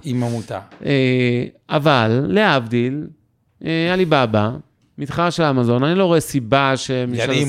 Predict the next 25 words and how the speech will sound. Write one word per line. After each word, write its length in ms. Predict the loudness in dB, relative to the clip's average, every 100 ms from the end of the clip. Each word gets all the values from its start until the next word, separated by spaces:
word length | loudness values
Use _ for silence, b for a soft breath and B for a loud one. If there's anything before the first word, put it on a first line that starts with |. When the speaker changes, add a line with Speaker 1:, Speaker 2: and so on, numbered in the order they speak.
| 0 0
Speaker 2:
הסיני 140 | -2
Speaker 1:
אותה. 100 | -4
Speaker 2:
יצ-, 140 | -8 -2
ילאים 480 | 2 2 2 2 4
Speaker 1:
אה, 60 |
Speaker 2:
אותה, 300 | 2 0 -2
עם 160 | -2 -4
כל 240 | -2 0
Speaker 1:
זה 80 | 2
לא 100 | 4
Speaker 2:
הכבוד. 220 | 4 2 0
Speaker 1:
education. 680 | -4 -6 -8 -18 _ _ -6
Speaker 2:
בדיוק. 600 | -4 -2 -4 -6 -10 -16 _ _ _ _ _
ולכן, 440 | 0 0 2 -2 -2
כן, 240 | 0 2 2
Speaker 1:
אז, 80 | -2
Speaker 2:
התשובה 300 | -2 0 0
Speaker 1:
אז 60 |
Speaker 2:
שלי, 180 | 2 2
Speaker 1:
כאילו, 300 | 4 4 4
Speaker 2:
לדעתי, 520 | 4 2 2 0 0 0
בכל 260 | -2 0 0
Speaker 1:
ה-, 20 |
Speaker 2:
זאת, 300 | 0 0
Speaker 1:
ה-, 40 | -4